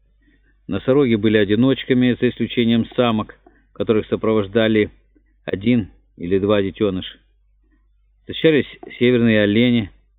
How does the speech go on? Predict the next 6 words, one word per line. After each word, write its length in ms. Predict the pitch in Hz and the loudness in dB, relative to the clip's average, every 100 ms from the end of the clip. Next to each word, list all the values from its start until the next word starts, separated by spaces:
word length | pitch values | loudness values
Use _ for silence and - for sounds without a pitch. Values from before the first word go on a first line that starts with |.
| _ _ _ _ _ | _ _ _ _ _
муфлонов, 560 | 117 - 143 151 123 - - | -6 -2 0 2 0 -2 0
серн 300 | 135 120 98 _ _ _ _ _ _ _ _ | 0 0 -10 _ _ _ _ _ _ _ _
и 60 | - | -6
каменных 460 | 135 127 110 104 | 0 0 0 -4
козлов, 480 | - 117 107 113 - | -2 -2 0 -2 0
которые 460 | 101 - 101 95 | -6 -4 -2 -2